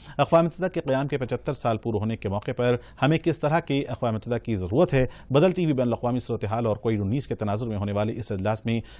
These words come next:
कसीर जहती निज़ाम में अहम ताकतों के रोल पर तवज्जो मरकूज की जाएगी, जिसकी मदद से मुस्तहकम क़यादत, मौसर बैनुल अक़वामी इदारों और वसीतर शिकार, शराकतदारी और आलमी सतह पर आवाम की फलाह बहबूद की अहमियत को वसअत देकर राह तलाश करने की कोशिश की जाएगी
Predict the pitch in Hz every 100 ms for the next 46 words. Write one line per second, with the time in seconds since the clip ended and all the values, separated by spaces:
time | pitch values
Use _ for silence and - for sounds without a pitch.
0 | - 139 131 180 135 123 123 104 110 110
1 | 117 123 131 110 104 120 107 101 95 85
2 | 104 92 104 104 - 95 - 95 98 117
3 | 147 - - - 147 170 156 156 165 123
4 | - 113 - 107 - 92 117 156 - -
5 | 135 147 165 120 107 101 117 113 101 101
6 | 104 113 - 117 101 101 135 127 107 110
7 | 104 98 - - - - - 135 120 104
8 | 92 101 165 - - - 147 147 139 151
9 | 196 - - 95 127 - - 113 160 131
10 | 117 110 95 98 98 131 110 95 98 -
11 | 120 104 101 90 135 104 - - - 113
12 | 127 - 104 98 - 104 98 110 - 101
13 | 95 - - 120 92 78 107